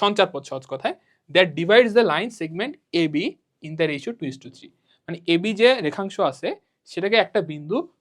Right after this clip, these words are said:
two is to three অনুপাতে ভাগ করে। তোমার কাজ হচ্ছে, সেই পয়েন্টের যে লোকাসটা হবে, সেই লোকাসটা একটা বৃত্ত, সার্কেল, ওই সার্কেলের রেডিয়াসটা আমাকে বের করতে হবে। বুঝা গেছে? এই এবি পয়েন্টকে two is to three অনুপাতে ভাগ করে যে পয়েন্টটা,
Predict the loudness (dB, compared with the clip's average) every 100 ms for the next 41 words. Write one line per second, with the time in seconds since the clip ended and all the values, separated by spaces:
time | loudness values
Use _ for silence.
0 | _ -2 -2 -2 -10 -4 -4 -2 0 0
1 | 0 -6 -12 -20 _ _ _ -2 0 4
2 | 4 4 -2 -6 -6 -8 _ _ -4 -4
3 | 0 -2 0 0 2 0 0 -2 -2 -4
4 | 0 -2 -4 _ _ 0 2 2 0 -2
5 | -2 -2 -4 -10 -12 _ -4 -4 -4 _
6 | _ _ -4 -4 -2 -2 -4 _ _ 2
7 | 2 4 2 4 4 0 -4 -4 -6 -10
8 | -10 -12 -18 _ _ _ _ _ _ _
9 | _ -10 0 0 0 -6 _ _ _ _
10 | 2 4 2 -2 -2 -2 -2 0 0 0
11 | _ _ -2 0 0 -4 -6 -4 -4 -4
12 | -2 -4 -6 _ _ -2 -2 0 -2 0
13 | 0 0 -4 -4 -2